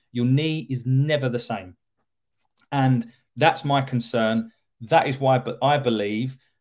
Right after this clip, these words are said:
that the club decided against signing him in January.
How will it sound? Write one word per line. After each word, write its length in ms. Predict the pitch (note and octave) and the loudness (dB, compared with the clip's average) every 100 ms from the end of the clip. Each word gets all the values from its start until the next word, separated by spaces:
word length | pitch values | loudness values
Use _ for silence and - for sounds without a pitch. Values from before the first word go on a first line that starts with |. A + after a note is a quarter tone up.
| _ | _
that 180 | A#2+ - | -2 -2
the 80 | A2+ | -6
club 240 | - B2+ | -2 -2
decided 520 | A#2+ - D3 D#3 D3 C3 | -2 -4 2 2 2 -2
against 340 | B2+ A#2+ - | -4 -6 -4
signing 280 | B2+ A#2+ A2 | -4 -2 -2
him 120 | G#2 | -6
in 60 | G#2 | -6
January. 640 | C#3 D3 C#3 C#3 C#3 C3+ | -4 -2 -2 -2 -2 -4